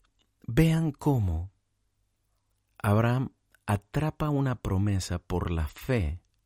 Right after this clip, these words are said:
y el Señor sella el pacto. Dice que Dios hizo pacto con él a través de eso. Él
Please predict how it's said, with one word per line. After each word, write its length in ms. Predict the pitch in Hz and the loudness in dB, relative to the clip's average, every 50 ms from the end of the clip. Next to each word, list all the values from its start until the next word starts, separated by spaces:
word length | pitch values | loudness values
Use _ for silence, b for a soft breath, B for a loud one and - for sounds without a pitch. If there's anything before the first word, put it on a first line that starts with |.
| B B B B B B B - | B B B B B B B -2
y 140 | 131 120 | 0 2
el 100 | 123 127 | 2 2
Señor 600 | 123 - - 131 131 135 143 147 151 156 151 147 | 0 -2 -2 0 0 0 0 0 -2 -4 -4 -6
sella 640 | - - - - - - 170 170 160 156 160 151 135 | -6 -4 -4 -2 0 0 0 0 0 0 -2 0 0
el 160 | 117 110 101 | 2 0 0
pacto. 540 | - _ - 117 101 - - - - 95 B B B B B - | -2 _ -2 0 0 -2 -4 -8 -8 -8 B B B B B -4
Dice 320 | 160 156 - - 165 - | -2 -2 0 0 -2 -2
que 200 | - - 127 120 | -2 0 -2 0
Dios 540 | 113 - 135 139 - - 214 196 - - - _ | 0 -2 -6 -8 -6 -6 -6 -6 -6 -6 -8 _
hizo 400 | - 160 - - - - 147 - | -6 -4 -2 0 2 2 0 0
pacto 540 | - _ - 165 165 - - - - 151 - | 0 _ 0 0 0 -2 -6 -6 -6 -6 -4
con 240 | - - 101 98 110 | -2 0 2 2 4
él 160 | 120 127 120 | 4 2 2
a 80 | 110 101 | 0 0
través 320 | - 101 95 92 98 110 | 0 0 2 2 4 4
de 80 | 113 98 | 4 4
eso. 320 | 92 - - 82 87 - _ _ _ _ _ _ _ _ _ _ _ _ _ _ _ _ _ _ _ _ _ _ _ _ _ _ | 4 2 0 -4 -6 -8 _ _ _ _ _ _ _ _ _ _ _ _ _ _ _ _ _ _ _ _ _ _ _ _ _ _
Él 260 | - 190 190 190 180 | 4 6 6 6 4